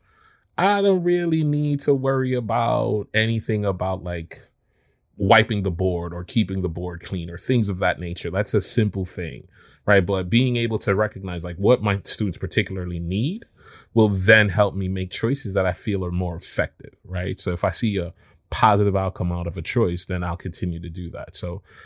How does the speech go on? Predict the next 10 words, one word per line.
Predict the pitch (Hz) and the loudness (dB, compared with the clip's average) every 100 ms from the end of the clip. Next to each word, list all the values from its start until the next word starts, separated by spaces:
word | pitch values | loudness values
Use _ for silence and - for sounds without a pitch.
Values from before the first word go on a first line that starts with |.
| - - | -4 4
I | |
think | 113 147 107 | 6 6 6
recognizing | 110 135 113 107 104 98 92 | 2 2 0 0 -2 -4 -4
where | 95 | -2
your | 104 104 | -2 -4
students | - 110 107 98 | -4 -2 -2 -4
are, | 87 87 98 | -2 -2 -2
what | 98 95 | -4 -2
they | 90 | -2
need, | 87 87 95 135 170 | -4 -6 -4 -4 -6